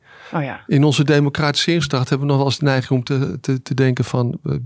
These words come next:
Speaker 2: beste burger, heb jij een idee voor het probleem? Dat denk ik, ik ben ook burger, ik betaal belasting, denk ik. Ik betaal hartstikke veel belasting voor die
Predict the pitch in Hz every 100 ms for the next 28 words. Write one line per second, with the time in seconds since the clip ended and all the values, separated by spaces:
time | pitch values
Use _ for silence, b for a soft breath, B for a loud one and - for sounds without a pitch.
0 | 156 139 143 - 131 135 117 156 160 175
1 | 147 131 120 120 - 117 117 110 117 113
2 | 135 123 110 107 139 113 113 - 127 120
3 | 117 104 117 135 - 110 107 113 113 113
4 | 117 113 131 123 - 117 117 131 - 117
5 | 113 113 110